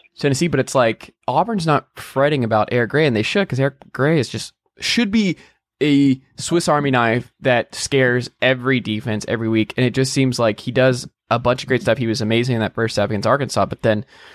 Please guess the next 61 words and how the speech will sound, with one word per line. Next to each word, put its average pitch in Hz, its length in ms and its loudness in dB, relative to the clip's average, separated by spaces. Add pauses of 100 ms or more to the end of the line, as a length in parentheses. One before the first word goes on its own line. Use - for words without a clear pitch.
(160)
we - 60 -8
saw 107 220 2
how 107 120 4
things 104 460 -6
changed 127 320 0
in 120 80 -6
a 107 60 -2
hurry 156 180 0
in 117 80 0
the 107 60 -4
second 170 240 2
half. 110 160 0
But, - 120 -2
like, 113 360 -2 (600)
Eric 160 280 2
Gray 185 220 2
should 151 240 -2
put - 300 -2
fear 139 500 0
in 131 120 -2
Kevin 123 280 -2
Steele's 110 760 -4 (240)
mind, 175 380 2
in 120 80 -2
this 131 160 0
defense's 156 400 -6
mind, 143 180 0
but 131 80 0
it - 160 -2 (100)
feels 170 280 0
like 135 180 -2
he 147 220 -2
is 131 160 0
just 127 280 -2 (280)
not 123 320 2
unlocked, 110 500 0
and 110 100 -6
it's 101 120 -10
gonna 131 100 0
be 123 80 2
very 117 240 2
annoying 104 320 0
when 98 140 -4
he 104 360 -4 (260)
is 113 280 -2
awesome 107 300 0
in 104 80 -8
the 98 100 -8
N 95 60 -4
F 90 160 -6
L. 104 140 0
And 95 100 -8
we're 98 80 -2
all 104 140 0
like, 95 240 -2
"Why, 156 300 4
why 156 180 4
was 185 120 2
this 175 160 -6
not 127 260 4
happening 110 500 -2